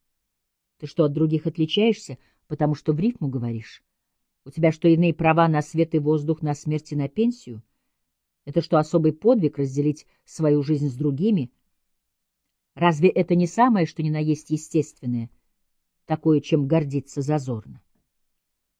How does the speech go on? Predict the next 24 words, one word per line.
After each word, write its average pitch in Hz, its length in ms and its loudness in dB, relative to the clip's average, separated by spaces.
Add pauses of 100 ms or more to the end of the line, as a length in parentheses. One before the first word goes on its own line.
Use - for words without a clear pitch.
(560)
Российская 220 560 2
история 262 320 0
такова, 240 400 -2
что 226 160 -2
проверяет 208 560 2
людей 196 460 2
на 180 180 0
шкурность 190 640 -8
постоянно. 139 800 -10 (1000)
На 160 120 0
войне, 202 420 4 (880)
в - 80 -20
тюремной 190 480 4
очереди, 175 720 -2 (100)
в 131 100 -12
лагере, 160 480 -2 (640)
в 123 120 -12
революции. 123 760 -8 (840)
Одна 226 300 4
беда 254 220 6
сменяет 208 460 2
другую, 143 520 0 (200)
или, 196 120 4
точнее, 208 380 2